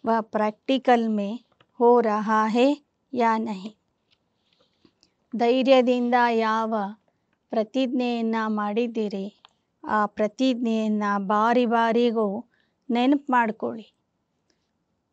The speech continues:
ಮತ್ತು ಚೆಕ್ ಮಾಡ್ಕೊಳ್ಳಿ. ಧೈರ್ಯದಿಂದ ಯಾವ ಸಂಕಲ್ಪ ಮಾಡಿದ್ದೀರಿ, ಪ್ರತಿಜ್ಞೆ ಮಾಡಿದ್ದೀರಿ, ಅದನ್ನ ಪ್ರಾಕ್ಟಿಕಲ್ ರೂಪದಲ್ಲಿ,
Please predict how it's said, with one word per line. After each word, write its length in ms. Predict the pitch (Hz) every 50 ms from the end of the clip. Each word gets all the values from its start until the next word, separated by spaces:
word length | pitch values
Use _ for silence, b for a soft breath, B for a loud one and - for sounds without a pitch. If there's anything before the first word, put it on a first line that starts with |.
| _ -
ಮತ್ತು 380 | 233 247 247 - - 262 262 262
ಚೆಕ್ 360 | 262 - 277 285 285 - 320
ಮಾಡ್ಕೊಳ್ಳಿ. 640 | 294 285 262 240 226 220 226 - 214 196 190 180 - - - _ _ _ _ _ _ _ _ _ _ _ _ - 226
ಧೈರ್ಯದಿಂದ 800 | 220 214 214 233 240 247 247 247 240 247 240 247 240 240 240 247 254 254 254
ಯಾವ 360 | 247 240 220 220 226 226 220 233
ಸಂಕಲ್ಪ 760 | 233 - - 233 226 226 233 233 220 - 269 285 294 277 - 262 254
ಮಾಡಿದ್ದೀರಿ, 800 | 247 240 226 220 220 214 214 214 202 214 220 202 214 196 202 _ _ _ _ _ _ _ _ _
ಪ್ರತಿಜ್ಞೆ 540 | 233 226 214 _ - 277 294 277 294 277 254
ಮಾಡಿದ್ದೀರಿ, 800 | 233 214 214 208 202 202 202 202 - 220 208 185 202 196 202 - _ _ _ b b b b b b b b
ಅದನ್ನ 400 | 240 233 220 254 247 247 240 233 233 226
ಪ್ರಾಕ್ಟಿಕಲ್ 960 | 220 220 - - 214 220 220 _ _ - 247 233 226 - 240 233 226 226 226 - _ _ _ _ _ _ _ -
ರೂಪದಲ್ಲಿ, 880 | 240 240 247 240 247 - 240 214 214 214 202 202 196 196 196 208 -